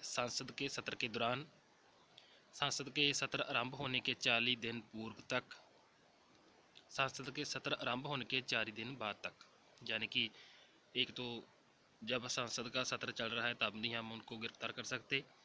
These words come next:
एक सत्र होने, start होने से चालीस दिन पहले या एक start होने से, होने के बाद चालीस दिन बाद में है जो हम उनको गिरफ्तार नहीं कर सकते। ये तीन situation में उनको हम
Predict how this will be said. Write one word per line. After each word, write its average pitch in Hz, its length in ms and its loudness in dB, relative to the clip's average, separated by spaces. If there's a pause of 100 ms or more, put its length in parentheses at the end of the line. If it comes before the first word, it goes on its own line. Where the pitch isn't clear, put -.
(400)
एक 123 200 2
सत्र 120 320 0
होने, 120 480 -2 (180)
start 110 340 0
होने 120 220 -2
से 117 240 2 (340)
चालीस 120 220 4
दिन 113 200 -4
पहले 110 280 2 (580)
या 120 160 6
एक 113 240 0
start 113 340 0
होने 113 220 -4
से, 104 160 -6
होने 117 180 -4
के 117 140 -6
बाद 107 340 0
चालीस 107 220 2
दिन 127 160 -4
बाद 104 200 0
में 120 160 -2 (1000)
है 120 100 4
जो 131 200 -4 (460)
हम 117 140 -2
उनको 113 220 -4
गिरफ्तार 135 420 0
नहीं 139 160 0
कर 113 140 0
सकते। 104 380 0 (680)
ये 127 100 -2
तीन 123 220 -2
situation 113 440 -4
में 107 120 -6
उनको 110 200 -6
हम 113 200 -4